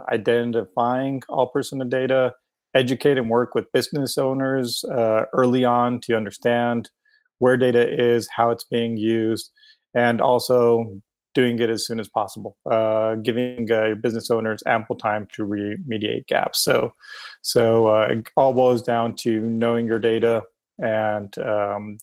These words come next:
you'll, you'll be in much better situation. Um, you know, letting things for go, uh, go on in time, it's only gonna make it, uh, more difficult to, um, reach the deadline.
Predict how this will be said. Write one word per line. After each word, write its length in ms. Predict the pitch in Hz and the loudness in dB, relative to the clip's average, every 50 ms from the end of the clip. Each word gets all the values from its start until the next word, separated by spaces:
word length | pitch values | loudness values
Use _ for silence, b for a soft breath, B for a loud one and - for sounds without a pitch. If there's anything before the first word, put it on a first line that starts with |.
| - | -2
you'll, 280 | 117 113 110 110 113 - | 0 2 2 2 0 -4
you'll 140 | 208 143 120 | -2 -4 -4
be 180 | 104 107 113 113 | -2 0 -2 -2
in 100 | 110 110 | -2 -2
much 360 | 107 107 107 - - - _ - - | -2 -4 -4 -4 -8 -16 _ -2 -2
better 280 | 127 127 131 131 127 | 0 2 2 0 0
situation. 720 | - - - - - 131 147 151 143 - - - 139 - - - | -2 -6 -12 -10 -8 -6 -6 -6 -6 -8 -12 -14 -14 -16 -16 -10
Um, 460 | 131 123 120 113 113 113 113 113 110 - b b b b b b | -8 -6 -6 -6 -6 -6 -8 -8 -10 -14 b b b b b b
you 60 | 120 | -2
know, 260 | 117 113 113 110 107 107 107 107 | 0 0 0 0 -2 -4 -2 2
letting 420 | 120 123 120 120 127 123 120 113 | 4 4 4 4 4 2 2 0
things 340 | - - - 120 120 117 - | 0 0 0 0 0 0 -2
for 680 | - - 120 113 113 110 110 110 107 107 107 107 104 - _ _ _ _ B B B B B B B B - | -4 0 2 4 4 4 4 4 4 4 2 0 -2 -6 _ _ _ _ B B B B B B B B 0
go, 300 | 127 127 120 117 117 - | 4 4 6 6 4 2
uh, 380 | - - 127 120 117 113 113 131 | 0 0 2 2 4 4 2 0
go 200 | 117 117 127 120 | 0 2 2 4
on 380 | 117 117 117 117 117 120 113 - _ 359 220 135 | 4 4 2 2 0 -2 -6 -12 _ -16 -10 -6
in 220 | 120 117 110 107 | -6 -6 -6 -8
time, 300 | - - 123 117 113 110 | -6 -2 -2 -2 -2 -4
it's 120 | 107 98 - | -6 -10 -12
only 160 | 120 113 113 | -12 -10 -8
gonna 160 | 101 107 107 107 | -8 -8 -10 -8
make 240 | 107 113 113 - | -10 -12 -10 -6
it, 180 | 127 123 123 - | -6 -6 -6 -6
uh, 340 | - 143 143 143 - 143 135 | -6 -6 -4 -4 -4 -4 -6
more 180 | 127 123 120 117 | -4 -2 -2 0
difficult 500 | 110 107 - _ - - - 127 117 _ - - | 0 -2 -4 _ -12 -6 -6 -6 -6 _ -8 -6
to, 440 | 120 110 110 110 110 110 - 240 185 | -2 -2 0 0 -2 -4 -6 -6 -2
um, 600 | 131 113 110 113 117 - 123 117 - 233 208 247 _ _ _ _ - 233 202 _ _ _ _ _ - 269 302 415 _ _ _ _ _ _ _ _ - | -2 0 0 -2 -4 -8 -8 -10 -12 -14 -16 -18 _ _ _ _ -10 -10 -10 _ _ _ _ _ -10 -10 -10 -10 _ _ _ _ _ _ _ _ -2
reach 380 | 151 131 120 - - - - | 0 0 0 0 -6 -12 -6
the 80 | - 127 | -6 -4
deadline. 480 | - - 73 - 71 - 50 - 151 | -2 -2 -2 0 0 0 0 0 -4